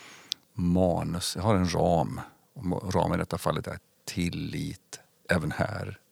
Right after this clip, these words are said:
så, så lyser ju den kanske lite extra starkt då som, som, som manusram. En tillit till att det här avsnittet kommer bli precis som det ska. Innehålla de reflektioner, tankar,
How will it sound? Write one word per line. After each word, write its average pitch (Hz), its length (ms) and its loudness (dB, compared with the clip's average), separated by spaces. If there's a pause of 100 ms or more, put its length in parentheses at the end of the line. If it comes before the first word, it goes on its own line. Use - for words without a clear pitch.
(140)
så, - 240 -10
så - 160 -10
lyser 95 300 -4
ju 92 60 2
den - 220 -2 (720)
kanske 123 220 6
lite 123 140 8
extra 92 220 4
starkt - 300 6
då 85 100 -2
som, 85 260 -4 (160)
som, 85 300 0 (120)
som - 380 -2
manusram. 76 580 2 (1120)
En - 80 -6
tillit 82 340 2
till 82 160 2
att - 180 2
det 87 80 2
här 87 160 4
avsnittet 90 340 0
kommer 87 200 0
bli 87 160 -2
precis 120 320 2
som 123 80 0
det 120 80 4
ska. 110 280 8 (920)
Innehålla 87 440 8
de 85 180 6
reflektioner, 85 580 2
tankar, 82 500 0